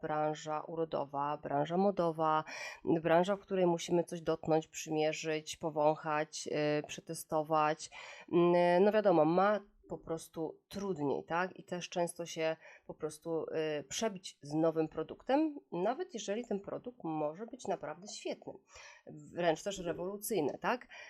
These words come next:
Mm, e, sklepy oczywiście internetowe mogą, e, możemy sobie tworzyć sami, możemy sobie już stawiać na gotowych platformach.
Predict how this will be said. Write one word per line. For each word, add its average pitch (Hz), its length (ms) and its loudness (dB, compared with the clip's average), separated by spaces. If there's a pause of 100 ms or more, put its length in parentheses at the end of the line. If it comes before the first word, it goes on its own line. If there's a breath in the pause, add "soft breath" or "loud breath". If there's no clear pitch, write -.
(160 loud breath)
Mm, 202 240 4
e, 196 260 6
sklepy 285 580 -4
oczywiście 233 380 -6
internetowe 202 840 2
mogą, 180 800 2
e, 160 540 2
możemy 180 320 -2
sobie 165 220 -12
tworzyć - 360 -16
sami, 220 360 4
możemy 156 340 0
sobie 151 240 -6
już - 360 -10
stawiać 165 420 -10
na 143 100 -2
gotowych 269 440 -6
platformach. 143 680 -6